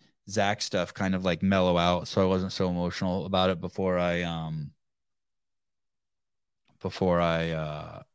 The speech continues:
talked about it. I am curious. I haven't talked to Andrew either. I am curious if Andrew is going to make anything about the whole subject too. Andrew, Andrew actually does, uh, have a relationship with Greg. Also,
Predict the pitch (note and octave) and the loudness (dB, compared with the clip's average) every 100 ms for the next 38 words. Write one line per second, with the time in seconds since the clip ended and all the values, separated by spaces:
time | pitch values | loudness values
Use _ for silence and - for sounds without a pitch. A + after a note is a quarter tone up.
0 | _ _ _ _ - F#2+ F2+ F2+ E2 D#2 | _ _ _ _ -2 -2 -2 -2 -2 -4
1 | - - G2+ A#2+ A#2+ A#2+ G#2+ G2+ A2 A2+ | -12 -2 4 4 6 4 4 2 4 4
2 | B2 A2+ G#2 E2+ G#2+ A2 G2 G2 G2 F#2+ | 6 4 2 2 2 2 4 2 4 4
3 | G#2 G#2+ F#2+ F2+ F#2+ G2 F#2+ F#2+ F2+ E2 | 4 2 2 2 2 2 4 2 2 0
4 | F#2+ F2+ E2+ F2+ F2 F2+ F2 D#2+ E2+ E2+ | 0 0 0 0 0 -2 -4 -2 -2 -2
5 | E2 D2+ D#2+ F2 E2 - E2 D2+ - F2 | -2 -4 -6 -4 -4 -6 -8 -6 -2 -2
6 | D2+ - - _ - - - F#2+ F#2 F2 | -2 -10 -16 _ -10 -8 0 2 2 -2
7 | - - G2 F#2 F#2 F2+ F2+ - F2 G2 | -6 -2 2 4 4 4 2 0 4 6
8 | G2 F#2 E2+ F#2 F2+ E2+ D#2+ - F#2+ F#2 | 6 4 -2 0 2 2 0 -2 0 0
9 | F2+ F2+ - E2 F2 E2+ - F2 D#2+ G2 | 0 0 0 -4 -4 -8 -2 -2 2 2
10 | G#2 F#2+ E2+ | 2 0 -4